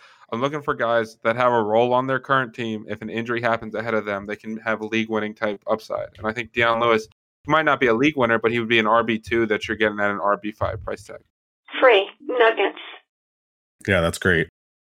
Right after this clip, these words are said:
Speaker 3: So, you know, as we wrap up these rankings, you know, I wanna definitely kind of touch a little bit more, uh,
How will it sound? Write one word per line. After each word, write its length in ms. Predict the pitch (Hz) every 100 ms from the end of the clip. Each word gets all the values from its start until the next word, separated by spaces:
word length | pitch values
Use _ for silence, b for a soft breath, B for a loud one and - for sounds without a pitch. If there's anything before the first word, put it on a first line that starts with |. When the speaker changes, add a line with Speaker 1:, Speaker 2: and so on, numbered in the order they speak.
| _
Speaker 3:
So, 260 | - 147 127
you 120 | 127
know, 140 | 123
as 120 | 117 117
we 80 |
wrap 300 | 120 120 117
up 100 | 123
these 160 | 110 101
rankings, 680 | 95 95 101 95 92 90 95
you 100 | 95
know, 80 | 87
I 80 | 87
wanna 460 | 87 95 95 92 b b b _
definitely 280 | 92 - 95
kind 160 | 92
of 200 | 92 90 - _ _ _ _ _ _ -
touch 280 | 123 107
a 20 | 107
little 140 | 101
bit 140 | 98
more, 380 | 95 98 95 95
uh, 140 | 92